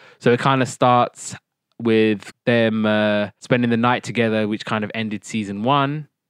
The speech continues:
And they kind of wake up next to each other and they're like, "Oh, what are you doing here? What are you doing here?" And, like, for the longest time, they kind of have, like, a, what do you call it?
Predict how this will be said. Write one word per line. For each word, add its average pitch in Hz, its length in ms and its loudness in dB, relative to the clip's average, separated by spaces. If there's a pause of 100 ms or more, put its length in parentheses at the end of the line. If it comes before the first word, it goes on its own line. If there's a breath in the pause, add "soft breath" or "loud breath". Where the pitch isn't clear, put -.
(120)
And 101 100 -10
they 104 80 -6
kind 110 220 -2
of 95 80 -6
wake 110 240 -2
up - 220 -2
next 110 220 -14
to 117 60 -6
each - 140 -8
other 113 140 0
and 104 100 -6
they're 110 100 -2
like, 104 260 -4
"Oh, 359 540 4
what 403 120 6
are 359 40 0
you 339 140 6
doing 339 300 2
here? 302 160 0
What 311 120 0
are 285 40 2
you 277 140 0
doing 262 280 0
here?" 226 340 2 (720 loud breath)
And, 139 240 2
like, 139 220 2
for 139 100 0
the 135 80 4
longest 143 420 2
time, 143 280 0
they 113 100 0
kind 123 260 -2
of 110 60 -4
have, 123 240 0
like, 110 260 -2
a, 107 560 -2 (1400)
what 117 160 -4
do 113 40 -8
you 113 60 -2
call 110 300 2
it? 101 240 -2